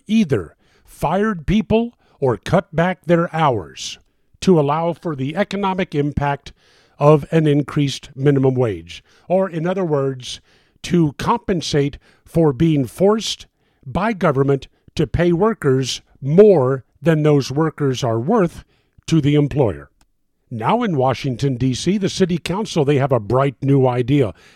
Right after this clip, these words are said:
Listen to this. Any employer that changes an employee's schedule would be fined. Oh, that means if you cut back on their hours, you get fined by the city of Washington.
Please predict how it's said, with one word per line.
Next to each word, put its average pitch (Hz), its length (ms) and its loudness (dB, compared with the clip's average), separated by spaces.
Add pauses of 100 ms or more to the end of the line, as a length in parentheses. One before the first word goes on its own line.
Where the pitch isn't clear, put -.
Listen 156 380 0
to 139 80 4
this. 143 420 0 (460)
Any 214 400 2
employer 160 760 -2 (320)
that 151 380 -2
changes 208 840 0
an 147 160 2
employee's 160 840 2
schedule 143 720 -2 (440)
would 135 200 0
be 160 160 2
fined. 165 560 -2 (540)
Oh, 185 140 6
that 165 240 2
means 175 340 0
if - 160 -2
you 143 120 0
cut - 300 -2
back 160 280 -2
on 156 180 0
their 147 200 0
hours, 160 600 -2 (320)
you 170 240 4
get 160 240 -2
fined 170 640 -2 (260)
by 139 220 0
the 151 100 0
city 160 480 -2 (100)
of 156 180 -2
Washington. 208 680 0